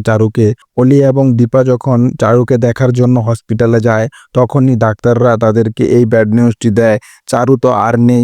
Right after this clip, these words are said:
চারু চলে গিয়েছে। জি বন্ধুরা, অনুরাগের ছোঁয়ার চারু এত সহজে বিদায় নিবে আমরা কেউই ভেবে উঠতে পারিনি।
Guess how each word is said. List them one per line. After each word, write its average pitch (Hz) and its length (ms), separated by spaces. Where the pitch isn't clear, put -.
চারু 113 220
চলে 117 300
গিয়েছে। 117 360
জি 127 160
বন্ধুরা, 123 400
অনুরাগের 131 520
ছোঁয়ার 113 340
চারু 120 280
এত 117 160
সহজে 123 360
বিদায় 120 340
নিবে 123 300
আমরা 117 260
কেউই 131 220
ভেবে 117 300
উঠতে 120 260
পারিনি। 117 420